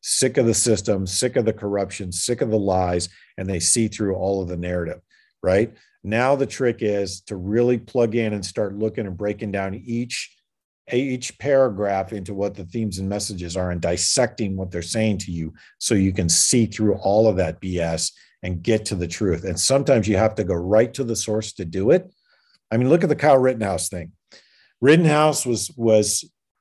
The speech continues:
acquitted on, on all charges. And then there was a conspiracy or a bunch of videos around,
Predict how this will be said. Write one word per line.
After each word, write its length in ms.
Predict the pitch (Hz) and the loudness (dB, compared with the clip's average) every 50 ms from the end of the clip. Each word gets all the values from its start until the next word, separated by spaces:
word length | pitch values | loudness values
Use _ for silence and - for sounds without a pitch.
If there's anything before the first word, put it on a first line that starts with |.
| _ _ | _ _
acquitted 500 | - 117 95 - - 147 143 143 143 127 | -6 -6 -6 0 2 4 6 6 6 6
on, 220 | 127 120 113 110 107 - | 6 4 4 2 -2 -4
on 160 | - 107 104 107 | -6 -4 -4 -2
all 220 | 110 117 120 123 | -2 0 -2 -2
charges. 600 | 120 - 131 120 117 110 101 113 110 - - - _ _ _ | -2 -2 -2 0 0 -2 -4 -8 -12 -16 -18 -20 _ _ _
And 180 | - 110 107 | -4 0 2
then 140 | 117 123 131 | 2 2 4
there 140 | 135 139 131 | 4 4 4
was 220 | 127 127 120 - | 4 2 2 0
a 60 | 123 117 | -2 -6
conspiracy 960 | 98 - 113 110 - - - 139 147 147 147 143 - - 151 143 139 139 143 | -6 -6 -6 -6 -6 -2 0 2 4 4 4 2 0 -2 -2 -2 0 0 -2
or 220 | 127 107 107 107 | -2 -2 -2 -2
a 60 | 101 | -4
bunch 280 | 92 85 113 120 113 - | -4 -4 -4 -4 -4 -6
of 80 | 117 98 | -6 -4
videos 460 | 95 120 120 123 123 120 113 98 104 | -2 -2 0 2 0 0 0 -2 -4
around, 420 | 107 110 107 107 107 104 98 101 | -4 -4 -4 -4 -4 -6 -8 -12